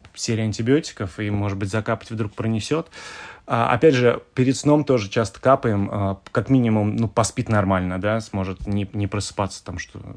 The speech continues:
дышать нечем. Что еще? Мы пытались капать, э, от офа такие ушные капельки. Тут, кстати, опасная вещь с кап-, с каплями в уши, потому что если повреждена барабанная перепонка, то капать нельзя. А как об эт-, как это увидеть? То есть,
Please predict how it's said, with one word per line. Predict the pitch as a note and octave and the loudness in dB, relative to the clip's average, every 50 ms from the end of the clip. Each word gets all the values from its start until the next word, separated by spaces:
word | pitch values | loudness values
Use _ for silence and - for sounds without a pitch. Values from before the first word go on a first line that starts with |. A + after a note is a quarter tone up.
| - - A2+ G#2+ A2 - _ _ | -16 -18 -18 -20 -20 -20 _ _
дышать | - - - - A2 G#2+ G#2 - G#2+ F#2 - - | -20 -18 -14 -8 -4 -4 -2 0 -2 -2 -2 -6
нечем. | F#2+ F#2 - - A#2 - - - - - - _ _ _ _ _ _ _ _ _ _ - | -8 -8 -8 -10 -12 -16 -20 -20 -20 -20 -20 _ _ _ _ _ _ _ _ _ _ -10
Что | - - - E3+ E3+ | -10 2 6 8 8
еще? | C#3+ - - C3+ A#2+ G#2+ G#2 | 8 8 6 6 4 4 4
Мы | - A#2+ B2 C3 C3+ | 2 4 6 6 4
пытались | - C3+ - C3+ B2+ B2+ B2 - - | 4 4 4 4 4 6 4 2 0
капать, | C#3 C3 A#2+ - A#2+ G2+ - - - | 0 0 0 0 -4 -4 -4 -4 -2
э, | A#2+ A2+ A2 G#2+ - | 0 0 0 0 0
от | B2+ B2 - F3+ | 0 0 2 2
офа | G3 F#3+ - G3 | 0 2 0 -2
такие | E3+ D#3+ - - - D3+ C#3 C3 | -2 -4 -4 -4 -2 0 2 2
ушные | B2 C3+ B2+ - D3 C3+ A#2+ | 2 0 -2 0 0 0 0
капельки. | - C3 A#2+ - G#2+ G2 - - - - - - - - - - - _ _ - - | 0 -2 -2 0 -2 -2 -4 -6 -8 -8 -12 -18 -20 -20 -20 -20 -20 _ _ -6 -6
Тут, | C3 - - | -4 -4 0
кстати, | - - E3+ E3+ - B2 | 4 4 4 4 4 2
опасная | G#2+ - C3+ B2+ - C3+ A#2+ A#2 | 2 2 2 2 2 0 0 2
вещь | C3 B2+ - - - | 0 0 -2 -4 -6
с | - - | -8 -4
кап-, | - A#2 A2 - - _ - - - - | -2 -2 -2 -2 -6 _ -20 -18 -12 -12
с | - | -4
каплями | - B2+ A#2+ - A#2+ G#2+ A2 G#2+ | -2 0 0 0 2 2 2 2
в | G2+ G#2+ | 2 0
уши, | A2 G#2 - - - F#2+ | 0 -2 -2 -6 -6 -6
потому | - G#2 G2 - G#2+ G#2+ A#2 A#2 | -6 -4 -2 -2 0 0 0 -2
что | - - - | -2 -6 -6
если | G#2+ F#2+ G#2+ B2+ C#3+ - - B2+ | -6 -2 0 0 0 0 -2 -4
повреждена | G#2 A2 G2+ G#2 G2+ G2+ G2+ A#2+ A#2 G2+ | -4 -4 -4 -4 -4 -4 -2 0 0 0
барабанная | G2+ G2+ G2+ G#2 A2 G#2 G2+ F#2+ | 0 0 0 0 2 0 0 0
перепонка, | - G2+ G#2 G#2 - D3+ C#3 B2 G2+ | -2 -2 -4 -2 -2 -2 -2 -2 -6
то | - - G#2+ | -10 -10 -6
капать | - A#2+ A#2 A#2 - A2 - | -2 -2 -2 -2 -4 -4 -2
нельзя. | A2 G2+ F#2+ B2+ A#2 F#2+ E2 - - - - - - - - - - - - | -2 -2 0 -2 -2 -2 -4 -8 -14 -20 -20 -20 -20 -20 -20 -20 -20 -10 -8
А | A2+ | 0
как | - C#3 C3 C#3+ | 0 2 2 4
об | C3 B2 | 4 2
эт-, | A#2 - - - | 2 2 -2 -2
как | - - A2 - | 0 0 0 0
это | A2+ - A2+ | -2 0 2
увидеть? | A2 A2 A#2 G2+ F2+ E2 - - - | 2 2 2 0 -2 -6 -12 -14 -14
То | - - | -14 -14
есть, | F2+ - - - | -14 -14 -16 -18